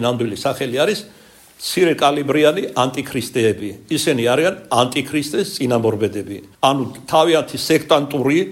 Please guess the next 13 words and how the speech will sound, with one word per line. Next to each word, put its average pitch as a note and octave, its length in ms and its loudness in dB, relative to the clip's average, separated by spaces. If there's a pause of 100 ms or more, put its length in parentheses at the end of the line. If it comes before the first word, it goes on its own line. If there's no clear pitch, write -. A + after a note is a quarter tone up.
(100)
მწვალებლური, D3+ 880 4
ღვთისმგმობი C#3+ 960 2
მოღვაწეობით, D#3 880 0
თუ B2+ 180 -6
ამას B2+ 240 2
მოღვაწეობა C#3 640 4
ქვია, F3 340 -2
საქმიანობით, C3+ 720 0
ყოველ D3+ 340 2
შემთხვევაში F#3 480 -2
ისინი D#3 320 -6
გზას A#2+ 320 2
უმზადებდნენ C3 540 -4